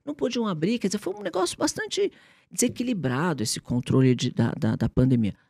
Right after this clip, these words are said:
Não que não tivesse que fazer, mas tem que fazer as coisas com planejamento, com antecedência, com organização,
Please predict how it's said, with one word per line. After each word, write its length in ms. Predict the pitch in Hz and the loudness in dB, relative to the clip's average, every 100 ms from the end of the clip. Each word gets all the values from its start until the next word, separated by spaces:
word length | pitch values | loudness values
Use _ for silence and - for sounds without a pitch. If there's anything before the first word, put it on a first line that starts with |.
| _ _ | _ _
Não 280 | 143 170 202 | -4 -2 -2
que 120 | - | -4
não 140 | 147 135 | -6 -6
tivesse 340 | - 117 - | -6 -6 -6
que 80 | - | -8
fazer, 420 | - 98 120 160 | -2 2 6 8
mas 140 | 113 95 | 6 2
tem 140 | 123 | -4
que 60 | - | -2
fazer 140 | 139 | -4
as 80 | 139 | -4
coisas 180 | - 156 | -4 -6
com 160 | - | -8
planejamento, 800 | 277 240 220 214 214 185 175 170 - | -6 -2 0 2 4 4 4 2 -2
com 80 | |
antecedência, 800 | 127 135 - 165 143 143 143 135 | -4 -4 -2 0 2 4 4 0
com 120 | 120 120 | -4 -4
organização, 800 | 120 123 131 151 - 127 127 | -2 0 0 -2 -2 -2 -2